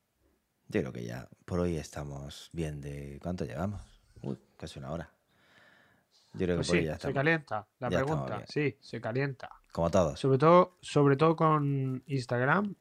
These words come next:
Speaker 2: y revisad el consumo de batería de Instagram, la última actualización con ios diecisiete, porque lo mismo os lleváis un susto.
Speaker 1: Pues, eh, vamos a ver cómo se com-, yo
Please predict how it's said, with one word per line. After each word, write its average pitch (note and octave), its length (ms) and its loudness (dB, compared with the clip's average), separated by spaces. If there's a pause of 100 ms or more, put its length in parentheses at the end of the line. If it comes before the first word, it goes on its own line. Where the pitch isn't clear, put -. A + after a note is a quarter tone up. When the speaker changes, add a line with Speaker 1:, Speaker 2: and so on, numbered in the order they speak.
Speaker 2:
y A#2 680 0 (300)
revisad B2 480 0
el C#3+ 100 -4
consumo B2+ 520 -2
de A2+ 80 -4
batería A#2 480 -2
de G#2+ 580 -6
Instagram, A#2+ 600 -6
la A#2+ 100 -2
última B2 260 -4
actualización A#2 540 -10
con A2+ 140 -10 (100)
ios A#2 160 -10
diecisiete, C3+ 560 -10
porque - 320 -20
lo A#2 80 -12
mismo C#3+ 260 -18
os A#2+ 80 -14
lleváis G#2 300 -12
un F#2+ 80 -20
susto. - 360 -20 (3250)
Speaker 1:
Pues, G2 560 2
eh, D#2+ 800 -2
vamos C#3 280 4
a C#3+ 40 4
ver G#2 160 4
cómo F#2+ 140 0
se F#2+ 140 -2
com-, E2+ 160 -2
yo B2 400 0